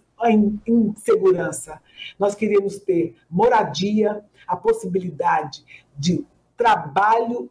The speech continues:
e renda, porque a renda nos garantia a compra dos nossos móveis e dos nossos imóveis.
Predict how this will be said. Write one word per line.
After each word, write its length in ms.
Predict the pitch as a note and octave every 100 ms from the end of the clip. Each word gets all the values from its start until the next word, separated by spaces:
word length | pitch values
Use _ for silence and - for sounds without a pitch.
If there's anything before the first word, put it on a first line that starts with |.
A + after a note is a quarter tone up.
| _
e 140 | A#3 A#3+ -
renda, 560 | F3 F#3+ G#3 - G#3+
porque 380 | G#3+ G3 - F#3+
a 100 | F3+
renda 520 | - - A3+ C4 B3
nos 240 | G#3+ G3 E3
garantia 880 | - F#3+ F3 E3+ - F#3 E3 D#3 - - - _
a 140 | F#3
compra 760 | - - A#3 C4 C4+ A#3+ A3 - -
dos 220 | F#3+ F3+
nossos 560 | F#3 F#3 - - - E3
móveis 720 | F3+ G3 A3 A3+ A3+ A#3 F#3+
e 100 | G3
dos 140 | E3 F3+
nossos 420 | F3+ F3 - -
imóveis. 760 | F3 D#3+ E3+ D#3 - - -